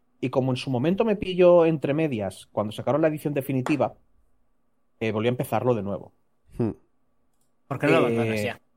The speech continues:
Speaker 3: Ríndete. Ese juego no es pa' ti. Haz-, asúmelo y, y
Speaker 1: Puede ser,
Speaker 3: continúa
Speaker 1: puede ser,
Speaker 3: con tu
Speaker 1: porque
Speaker 3: vida.
Speaker 1: el juego es largo, o sea, m-, mola un montón, porque cada capítulo es larguísimo. O sea, cada capítulo es casi, casi un juego en sí mismo.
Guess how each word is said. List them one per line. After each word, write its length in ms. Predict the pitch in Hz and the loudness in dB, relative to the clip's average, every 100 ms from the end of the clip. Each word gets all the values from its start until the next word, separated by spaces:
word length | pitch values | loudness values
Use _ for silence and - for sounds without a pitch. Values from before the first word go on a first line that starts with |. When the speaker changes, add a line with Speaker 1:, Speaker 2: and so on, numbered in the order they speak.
| _ _ _ _ _ | _ _ _ _ _
Speaker 3:
Ríndete. 640 | 131 151 143 107 117 - _ _ _ _ _ | -2 0 0 -2 -6 -8 _ _ _ _ _
Ese 180 | 127 170 | -2 0
juego 220 | 165 180 | 2 2
no 40 | 180 | 0
es 60 | |
pa' 140 | - 147 | -4 -4
ti. 240 | 196 - - | -4 -8 -12
Haz-, 180 | 110 - | -18 -16
asúmelo 560 | 123 151 185 214 262 - | -4 -2 0 0 -2 -8
y, 460 | 117 117 120 113 | -10 -10 -8 -6
y 40 | 113 | 0
Speaker 1:
Puede 160 | 147 | 2
ser, 180 | 185 196 | 4 4
Speaker 3:
continúa 240 | 123 127 139 | 2 4 6
Speaker 1:
puede 100 | 160 | 8
ser, 80 | 156 | 6
Speaker 3:
con 40 | |
tu 60 | 151 | 2
Speaker 1:
porque 140 | 135 | 0
Speaker 3:
vida. 300 | 104 - - _ _ _ _ - | -2 -4 -8 _ _ _ _ -14
Speaker 1:
el 60 | - | -2
juego 180 | 143 185 | 4 4
es 100 | 170 | 6
largo, 260 | 139 156 143 | 4 4 2
o 60 | |
sea, 360 | - 151 127 - _ - | 4 4 4 2 _ -4
m-, 140 | 135 | -2
mola 220 | 147 185 294 | 6 8 10
un 80 | |
montón, 500 | 247 143 127 185 190 - | 8 2 4 2 2 -2
porque 220 | 131 127 | -4 -2
cada 240 | 123 117 | 0 2
capítulo 480 | - 120 208 170 151 | 0 -2 -2 2 2
es 140 | 170 165 | 2 4
larguísimo. 540 | 131 131 123 120 98 | 4 4 0 -2 -4
O 60 | - | 2
sea, 160 | 160 | 2
cada 220 | 160 143 | 6 4
capítulo 420 | 139 135 208 208 262 | 4 2 0 4 4
es 120 | - | 2
casi, 280 | - 190 214 | -2 0 2
casi 340 | 220 - 240 - | 0 0 -2 2
un 120 | 180 | 2
juego 320 | 135 190 160 | 8 8 8
en 60 | 110 | 2
sí 120 | - | -4
mismo. 380 | 113 107 113 | -6 -6 -10